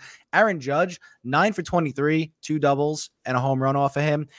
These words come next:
And then you got, this is a small sample size, Anthony Rizzo's five for nine with three doubles against Eovaldi. Those are basically the boppers in the Yankees lineup tonight. That's where the offense is coming from. That scares me a little bit.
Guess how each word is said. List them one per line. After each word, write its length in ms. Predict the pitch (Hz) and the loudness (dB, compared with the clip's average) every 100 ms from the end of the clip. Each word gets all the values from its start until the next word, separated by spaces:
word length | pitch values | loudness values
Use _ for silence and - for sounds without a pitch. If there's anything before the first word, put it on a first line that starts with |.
| - | -14
And 100 | 127 185 | -4 -2
then 60 | |
you 100 | 269 | 0
got, 300 | 240 196 - | 0 0 0
this 120 | 208 | -4
is 60 | 220 | -4
a 40 | |
small 260 | - 156 165 | -4 0 0
sample 280 | - 175 - | 0 -4 0
size, 200 | 165 151 - | 0 0 0
Anthony 320 | 233 233 175 | 0 0 0
Rizzo's 320 | 175 160 123 | 0 0 -2
five 340 | - 151 151 | 0 0 2
for 80 | - | -2
nine 420 | 131 123 135 151 151 _ _ | -2 0 0 -2 -6 _ _
with 160 | 123 - | -6 0
three 180 | 143 131 | 0 2
doubles 460 | 123 135 151 - - _ | 0 0 -2 -4 -10 _
against 260 | 147 147 143 | 0 0 -2
Eovaldi. 460 | 151 156 156 165 160 - - _ | 0 0 0 -4 -8 -18 -20 _
Those 220 | 196 247 285 | 4 4 2
are 60 | 220 | -4
basically 580 | 123 160 185 160 175 | -2 0 0 -2 -2
the 100 | 151 | -4
boppers 500 | 110 135 135 135 131 127 | -2 0 0 -2 -4 -2
in 80 | |
the 80 | 123 | -2
Yankees 400 | 120 123 113 110 | 0 0 -2 -2
lineup 300 | 113 117 123 | 0 0 0
tonight. 280 | - 139 127 | -2 -2 0
That's 180 | 143 160 | -2 -2
where 80 | 208 | -2
the 160 | 147 - | -2 -4
offense 400 | 110 117 - 135 139 | -4 -2 0 0 -2
is 60 | |
coming 240 | 135 143 139 | -2 -2 0
from. 320 | - 147 143 - - _ | 0 0 0 -6 -20 _
That 320 | 104 151 196 | -2 0 0
scares 340 | - 160 151 123 | -2 -2 0 0
me 100 | 110 | -4
a 80 | 104 | -4
little 180 | 95 | -6
bit. 240 | 87 90 | -2 -4